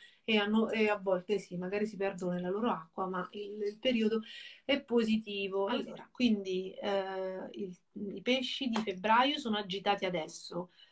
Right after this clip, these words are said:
eh, però hanno il sestile di Saturno, quindi tutta quell'agitazione, tutta quell'energia, tutta quella grinta, se la indirizzano non per annegare in se stessi, nelle maree emotive,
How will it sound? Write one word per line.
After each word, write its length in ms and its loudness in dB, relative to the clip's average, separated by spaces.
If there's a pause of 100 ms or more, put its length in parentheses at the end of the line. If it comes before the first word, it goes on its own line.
(160)
eh, 380 -6
però 220 6
hanno 140 4
il 60 -4
sestile 360 -4
di 80 2
Saturno, 320 0
quindi 180 -2
tutta 300 0
quell'agitazione, 840 0
tutta 300 -2
quell'energia, 600 0
tutta 280 -4
quella 240 4
grinta, 480 -2 (180)
se 200 2
la 100 6
indirizzano 580 2
non 320 4
per 160 4
annegare 440 2
in 80 -2
se 120 -2
stessi, 600 -2
nelle 300 -2
maree 280 0
emotive, 480 -10